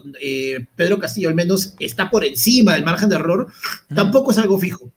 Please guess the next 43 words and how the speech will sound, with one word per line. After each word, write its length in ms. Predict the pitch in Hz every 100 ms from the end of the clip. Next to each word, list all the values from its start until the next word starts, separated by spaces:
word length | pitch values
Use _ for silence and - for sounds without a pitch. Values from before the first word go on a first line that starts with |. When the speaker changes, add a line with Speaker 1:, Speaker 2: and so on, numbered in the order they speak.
| _
Speaker 1:
Por 220 | - 170
ahí 240 | 170 208 -
que 240 | 214 208
algo 260 | 190 196 208
se 120 | 202
puede 180 | 165 185
mover, 560 | 170 180 233 233 226 220
se 160 | - 160
pega 280 | 185 180 165
más 340 | 180 226 240
y 60 | 190
terminamos, 480 | 139 147 180 208 196
como 160 | 165
lo 60 | 143
dijimos 300 | 139 196 185
en 40 | 165
algún 120 | 170
momento, 320 | 180 180 165
esto, 160 | 165 202
esto 340 | 196 160 240
se 100 | 220
va 60 | 233
a 20 |
terminar 240 | 226 220
definiendo 460 | 240 208 185 208 247
en 100 | 233
un 140 | 196
conteo 500 | - 180 170 190 208 185
así, 220 | - 190
voto 260 | 165 185 165
a 40 |
voto 240 | 160 160
luchado 440 | 170 143 147 151 185
y 100 | 139
va 120 | 143
a 60 | 143
demorar 240 | 131 139
un 100 | 156
par 140 | 151
de 120 | 147 135
días 180 | 143
más 160 | 139 131
todavía. 320 | - - -